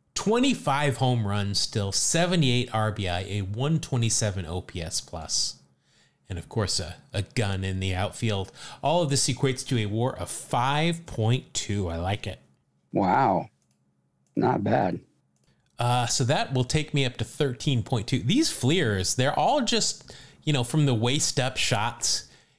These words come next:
Speaker 1: Can't really see much in the wor-, in, in terms of sweatbands or stirrups, and nobody's wearing any glasses or anything. It's, uh, not a lot of add-ons in this pack. That. All right, so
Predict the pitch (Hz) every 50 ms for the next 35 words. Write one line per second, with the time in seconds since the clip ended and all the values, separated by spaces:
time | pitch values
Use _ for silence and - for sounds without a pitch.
0 | _ _ _ _ _ _ _ _ _ - - 165 156 147 151 151 151 147 143 127
1 | - - 170 160 143 139 143 135 - - 143 139 123 120 127 135 139 - 139 143
2 | 139 135 117 135 135 131 127 123 120 120 - _ - 151 160 - _ _ - 160
3 | 156 139 123 123 - - - 143 135 123 - - 120 123 123 123 123 117 117 -
4 | - - - - - 123 120 120 120 107 - - - - - 104 95 98 104 107
5 | 123 139 151 160 165 127 104 123 120 123 127 127 123 120 113 107 98 - 104 92
6 | 92 107 120 117 - 101 87 92 87 82 82 78 80 - - - 82 - - -
7 | - - - - - - - - 95 90 95 98 - - - _ _ _ _ _
8 | _ _ _ _ _ _ _ _ _ - 156 185 208 185 160 165 170 151 120 117
9 | 120 127 131 113 98 85 82 85 87 - 95 85 87 85 - - - 95 90 90
10 | - - - - _ _ _ _ _ _ _ _ _ _ - - - - - -
11 | - - 165 208 220 165 113 - - - - - 143 135 -